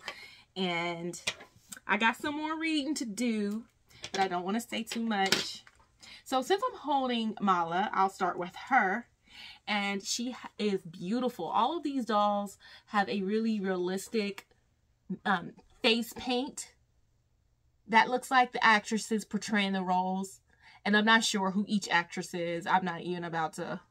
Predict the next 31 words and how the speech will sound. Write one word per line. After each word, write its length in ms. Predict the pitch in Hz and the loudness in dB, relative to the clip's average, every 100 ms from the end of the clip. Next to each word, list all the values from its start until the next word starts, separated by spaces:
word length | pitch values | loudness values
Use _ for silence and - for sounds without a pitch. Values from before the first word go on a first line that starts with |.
| _ _ - - - | _ _ -20 -20 -14
but 300 | - 170 - - _ _ _ _ _ _ _ | -4 -4 -4 -8 _ _ _ _ _ _ _
here's 320 | - 233 285 | -2 0 2
Mala. 440 | 254 226 190 185 196 | 2 2 2 2 -2
She 220 | - 240 | -2 0
has 400 | 214 185 175 - _ _ | 2 0 -2 -10 _ _
this 140 | - 175 | -12 -8
beautiful 680 | 180 202 302 339 - 208 | 0 2 2 2 0 -6
face. 520 | 208 170 - - - - _ _ _ _ _ _ _ _ _ | -6 -6 -8 -12 -16 -20 _ _ _ _ _ _ _ _ _
Oh, 40 | - - - | -16 -16 -14
she's 220 | - - | -14 -14
so 100 | - - | -16 -16
beautiful. 560 | - 190 202 - - - _ - - - | -12 -12 -12 -14 -16 -18 _ -18 -10 -2
And 100 | 214 | 0
she 120 | 233 | 0
has 540 | 208 214 180 175 170 - - _ | 2 2 2 0 -8 -16 -20 _
black 480 | 190 180 196 247 294 _ _ - | -6 0 2 0 -2 _ _ -4
long 380 | 190 185 208 | 0 2 0
hair 600 | 269 226 208 180 175 196 254 _ _ | -2 -2 -2 -2 -4 -8 -10 _ _
that 100 | 190 | -8
goes 220 | 180 185 | -6 -6
down 280 | - 190 202 | -4 -2 -2
to 100 | 233 | -4
her 160 | 214 240 | -2 -2
butt 240 | 202 220 | -2 -6
cheeks. 320 | - 262 233 - | -8 -12 -6 0
Oh, 140 | 196 | 0
I'm 80 | 196 | 0
sorry, 200 | 190 185 | -4 -4
to 100 | 202 | -4
her 160 | 208 226 _ _ _ | -4 -6 _ _ _
bottom. 500 | 202 202 185 147 226 | -8 -2 -2 -2 -6